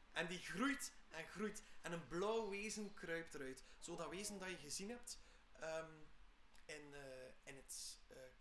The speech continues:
Help, het tempelkwartier, waar die stok in zat.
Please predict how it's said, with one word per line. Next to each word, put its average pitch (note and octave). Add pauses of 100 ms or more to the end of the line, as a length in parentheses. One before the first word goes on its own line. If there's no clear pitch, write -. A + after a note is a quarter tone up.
(440)
Help, D#3 (100)
het -
tempelkwartier, G3 (360)
waar E3
die D3
stok G#3
in D#3
zat. -